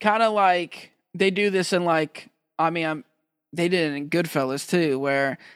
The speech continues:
at the end of the movie they kinda go through everybody and be like, "This is what happened to them." I wish they woulda told us, you know, what happened to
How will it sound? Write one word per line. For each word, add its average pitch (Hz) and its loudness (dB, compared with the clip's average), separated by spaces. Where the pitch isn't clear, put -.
at 170 2
the 180 2
end 180 0
of 170 0
the 165 0
movie 170 2
they 160 0
kinda 156 0
go 156 -2
through 160 -4
everybody 160 -4
and 147 -10
be 156 -4
like, 151 -6
"This 202 -6
is 165 -8
what 156 -2
happened 160 -4
to 135 -8
them." 185 -6
I 170 4
wish 226 2
they 190 2
woulda 143 0
told 208 2
us, - -4
you 196 -2
know, 139 -4
what 180 2
happened 170 -2
to 143 -4